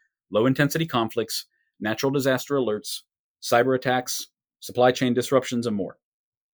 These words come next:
You'll also get access to articles that help you build your own skills, including urban survival, home security, counter surveillance, escape and evasion techniques, and more. And this is much more than just a newsletter in your inbox.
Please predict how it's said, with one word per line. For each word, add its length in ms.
You'll 120
also 300
get 140
access 420
to 80
articles 460
that 140
help 200
you 80
build 240
your 140
own 120
skills, 460
including 440
urban 220
survival, 520
home 180
security, 600
counter 220
surveillance, 600
escape 380
and 80
evasion 320
techniques, 520
and 100
more. 240
And 80
this 100
is 80
much 200
more 120
than 120
just 180
a 60
newsletter 420
in 80
your 120
inbox. 520